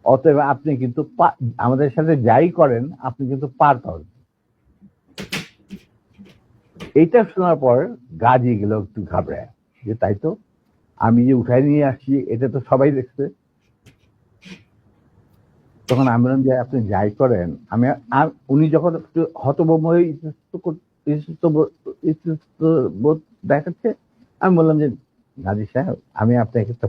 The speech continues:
পরামর্শ দিই, আপনি যাই করেন, আপনি শেখ সাহেবের কাছ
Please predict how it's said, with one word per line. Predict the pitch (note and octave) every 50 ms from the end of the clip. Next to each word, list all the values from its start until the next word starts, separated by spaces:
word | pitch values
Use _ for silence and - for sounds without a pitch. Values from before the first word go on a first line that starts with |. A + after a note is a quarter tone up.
| -
পরামর্শ | - D2 D2+ F2 F2 E2 E2 - _ - -
দিই, | - - - _ _ _ _ _ _ _ _ _ _ _ _ _ _ _ _ _ _ _ _ _ _ _
আপনি | - G#2+ A2+ A2 G2+
যাই | F#2 G2+ G2+ A#2 C3+ C#3+
করেন, | C#3+ D#3 D3 C3 B2 B2+ C#3+ A3 A#3 - _ _ _ - _ _ _ _ _ _ _ _ _ _ _ _ _ _ _ _ _ _
আপনি | - G#2 - - A#2+ B2 B2
শেখ | A#2+ - - B2+ A#2 G#2+ -
সাহেবের | - B2+ A2 A2 A2 G2+
কাছ | G2+ F#2+